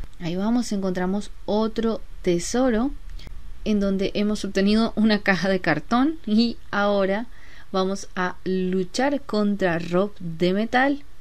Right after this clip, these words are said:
Esta lucha fue bastante fácil, la verdad. Hemos obtenido un nuevo espíritu y finalmente tenemos en el interior de la base militar a Solid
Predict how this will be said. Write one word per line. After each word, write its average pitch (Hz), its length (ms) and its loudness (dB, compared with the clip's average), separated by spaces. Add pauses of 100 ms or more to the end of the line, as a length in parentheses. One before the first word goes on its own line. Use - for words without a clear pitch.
(300)
Esta 208 320 -2
lucha 202 340 -2
fue 208 160 -2
bastante 196 500 -2
fácil, 247 640 0
la 190 120 0
verdad. 185 420 0 (720)
Hemos 220 280 0
obtenido 208 580 0
un 208 180 2
nuevo 190 220 0
espíritu 294 680 2
y 220 80 0
finalmente 247 560 4
tenemos 214 380 0
en 202 160 -2
el 196 100 0
interior 202 480 2
de 240 80 0
la 208 120 2
base 196 280 0
militar 208 560 2 (180)
a 233 320 2
Solid 220 520 0